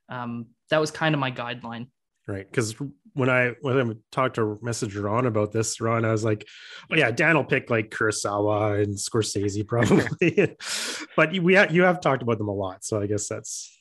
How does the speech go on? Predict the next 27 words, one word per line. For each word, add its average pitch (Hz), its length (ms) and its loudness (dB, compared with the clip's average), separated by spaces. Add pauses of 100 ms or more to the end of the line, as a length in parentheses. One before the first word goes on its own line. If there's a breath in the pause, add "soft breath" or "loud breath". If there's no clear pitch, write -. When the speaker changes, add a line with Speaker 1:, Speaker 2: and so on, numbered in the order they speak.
Speaker 2:
that's - 180 -12
fine. - 140 -4
Speaker 1:
Yeah. 131 260 0
Speaker 2:
They're 98 80 -10
a 95 40 -16
little 101 260 -14
different. 107 280 -6
Speaker 1:
I 156 80 2
still 185 380 4
almost 151 380 2
pick 139 140 -6
Scorsese 131 720 -6
'cause 135 160 -8
he 156 160 0
is 156 140 2
still, 139 240 2
I 135 80 0
think, 135 320 -6
like, 127 180 -4 (120)
one 139 180 -2
of 131 120 -2
the 139 80 -2
best 131 260 -2
directors 131 480 -6
working 135 340 -6
today, 123 380 -6
and 123 260 -10